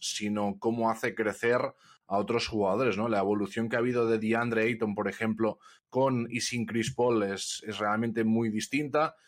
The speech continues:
Y luego cómo ha ido potenciando jugadores que muchos ya los conocíamos, pero que en estos Suns,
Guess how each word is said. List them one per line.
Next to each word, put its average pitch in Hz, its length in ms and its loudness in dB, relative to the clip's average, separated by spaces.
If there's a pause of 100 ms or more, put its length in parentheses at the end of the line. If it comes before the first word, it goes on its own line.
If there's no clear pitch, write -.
(140)
Y 113 120 0
luego 113 280 4
cómo 123 260 0
ha 120 40 2
ido 127 180 4
potenciando 123 680 -2
jugadores 123 720 2 (220)
que 107 120 -6
muchos 127 300 0
ya 123 100 2
los 117 180 0
conocíamos, 160 680 0
pero 110 200 0
que 110 100 0
en 107 60 -2
estos 110 280 -4
Suns, 120 280 -4